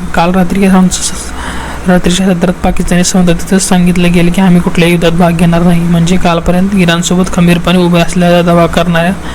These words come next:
पाकिस्तानने झटकन पाठी फिरवली. डॉगशिप पाकिस्तान, पुन्हा शेपूट खाली. पाकिस्तानचा नकाशा डॉगसारखा दिसतो आणि याचप्रमाणे तो परत दुम-, दमू-, दमवून पळाला.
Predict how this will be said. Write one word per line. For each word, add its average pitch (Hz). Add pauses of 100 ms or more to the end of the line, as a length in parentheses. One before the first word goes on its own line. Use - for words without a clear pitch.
(380)
पाकिस्तानने 185
झटकन 190 (680)
पाठी 185
फिरवली. 180 (1600)
डॉगशिप 170
पाकिस्तान, 180
पुन्हा 175
शेपूट 175
खाली. 170
पाकिस्तानचा 180
नकाशा 180
डॉगसारखा 170
दिसतो 175 (500)
आणि 170
याचप्रमाणे 175
तो 185
परत 185 (520)
दुम-, 180
दमू-, 170
दमवून 175 (580)
पळाला. 165